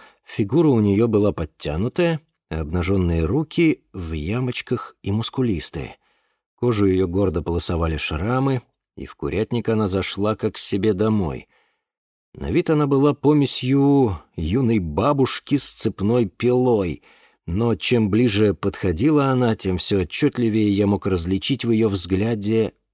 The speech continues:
мягкость. Возможно, она скорее эдакая розовая цепная пила при тарелке с печеньками и стакане молока.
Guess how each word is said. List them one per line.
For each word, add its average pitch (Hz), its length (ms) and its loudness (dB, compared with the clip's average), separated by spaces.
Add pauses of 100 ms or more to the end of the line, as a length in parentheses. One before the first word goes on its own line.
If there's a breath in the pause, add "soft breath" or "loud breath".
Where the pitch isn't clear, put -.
(120)
мягкость. - 920 -6 (640)
Возможно, 147 520 -2
она 156 140 2
скорее 147 720 2 (560)
эдакая 143 680 2
розовая 123 580 4
цепная 117 520 2
пила 131 720 0 (440 soft breath)
при 104 360 4
тарелке 104 460 2
с - 80 -2
печеньками 117 920 2
и 143 400 2
стакане 127 420 0
молока. 87 480 -4